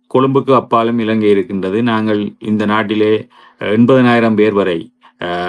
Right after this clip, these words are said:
ஈழத்தமிழர்கள் வாழ்ந்து கொண்டிருக்கின்றோம். ஆகவே எங்களுடைய பிரதிநிதியாக நீங்கள்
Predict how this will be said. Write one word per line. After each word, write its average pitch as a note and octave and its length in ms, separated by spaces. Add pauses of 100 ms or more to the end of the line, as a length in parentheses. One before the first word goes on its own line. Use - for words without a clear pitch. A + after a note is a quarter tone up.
(320)
ஈழத்தமிழர்கள் G2+ 840
வாழ்ந்து G2 400
கொண்டிருக்கின்றோம். F2 600
ஆகவே G#2+ 560
எங்களுடைய C3 680
பிரதிநிதியாக A2 1000
நீங்கள் A2 500